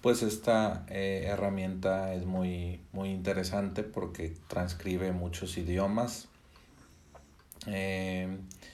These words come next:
idiomas compatibles son el inglés, portugués, español, francés, alemán,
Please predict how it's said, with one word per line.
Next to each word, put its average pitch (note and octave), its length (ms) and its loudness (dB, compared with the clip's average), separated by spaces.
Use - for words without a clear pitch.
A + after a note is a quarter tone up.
idiomas G#2 460 4
compatibles G2 720 0
son F#2+ 180 -2
el F#2 160 -2
inglés, G2 540 2
portugués, F2+ 1120 -2
español, F2+ 840 0
francés, F2+ 720 0
alemán, F2+ 640 0